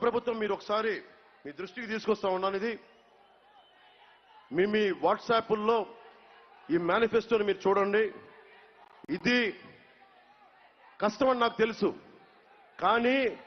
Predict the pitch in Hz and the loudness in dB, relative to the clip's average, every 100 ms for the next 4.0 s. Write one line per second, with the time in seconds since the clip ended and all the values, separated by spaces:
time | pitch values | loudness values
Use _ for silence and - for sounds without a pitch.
0 | - 175 247 - 254 233 240 226 226 190 | -2 -2 0 2 2 4 2 4 2 0
1 | 196 196 180 120 - - - - - 156 | -4 -2 -2 -4 -10 -20 -20 -20 -10 -4
2 | 208 220 226 202 131 - - _ _ _ | -2 -2 -4 -4 -6 -16 -20 _ _ _
3 | _ _ 165 240 240 233 214 202 180 160 | _ _ -2 2 0 0 -4 -4 -4 -6